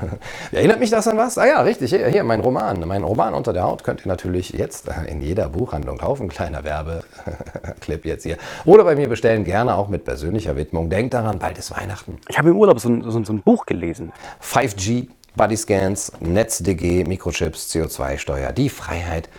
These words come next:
Speaker 1: stirbt zentimeterweise. Aber wenn man dann das Schreckgespenst auswechselt, dann sind alle wie geblendet. Dann merkt es auf einmal kein Linksintellektueller mehr, dass hier die gleiche Angstmacherei am Werk ist, mit der man das Bedürfnis nach Macht hervorruft.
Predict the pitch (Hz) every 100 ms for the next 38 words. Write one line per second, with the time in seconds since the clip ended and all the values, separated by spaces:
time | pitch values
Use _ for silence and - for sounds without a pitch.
0 | - - - - - 69 - - _ -
1 | 67 - 53 - - - - - - _
2 | _ _ _ _ - - - - - 82
3 | 73 101 - 117 95 62 - 120 - 85
4 | - - - - - - - - 71 -
5 | - - - - - - - - - -
6 | - - - - - _ - 151 165 226
7 | 262 226 185 - 147 131 123 117 117 117
8 | - 101 101 92 85 - 92 87 82 78
9 | 80 80 98 85 - - - 131 175 208
10 | 196 165 - 156 151 - 120 104 87 67
11 | 90 - 78 67 62 - 64 - - -
12 | - - 85 90 78 73 65 - 64 71
13 | - 69 - - - 73 - - - -
14 | - - - 67 - - -